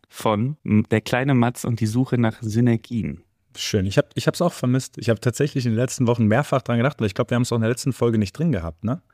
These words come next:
Speaker 1: Wir hatten's nicht drin. Der Jonas, ich
Speaker 2: Ja.
Speaker 1: weiß, Jonas hat das vorbereitet, aber
Speaker 2: Ja,
Speaker 1: es
Speaker 2: stimmt.
Speaker 1: hat letzte Woche nicht reingepasst. Aber ihr könnt euch auch darauf nochmal freuen. Und natürlich ist es hier,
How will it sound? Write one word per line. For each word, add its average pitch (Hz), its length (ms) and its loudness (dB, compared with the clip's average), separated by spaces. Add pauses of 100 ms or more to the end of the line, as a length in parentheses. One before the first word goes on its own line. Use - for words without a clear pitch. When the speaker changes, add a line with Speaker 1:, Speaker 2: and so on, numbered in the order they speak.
(100)
Speaker 1:
Wir 110 100 2
hatten's 131 180 0
nicht 127 140 2
drin. 143 120 2
Der 139 140 4
Jonas, 170 340 4
ich - 60 2
Speaker 2:
Ja. 104 60 4
Speaker 1:
weiß, 117 180 4
Jonas 151 220 4
hat 160 140 2
das 139 80 -4
vorbereitet, 165 720 0 (140)
aber 117 180 4
Speaker 2:
Ja, 123 60 8
Speaker 1:
es 123 120 4
Speaker 2:
stimmt. 107 260 2
Speaker 1:
hat - 60 -6
letzte 131 260 0
Woche 131 120 0
nicht 131 180 -2
reingepasst. 156 600 -4 (320)
Aber 127 480 0
ihr 117 120 -2
könnt 127 160 0
euch 127 120 4
auch 123 100 6
darauf 123 320 2
nochmal 117 220 4
freuen. 120 460 2
Und 117 100 0
natürlich 123 360 2
ist - 140 -2
es 120 100 -6
hier, 104 280 6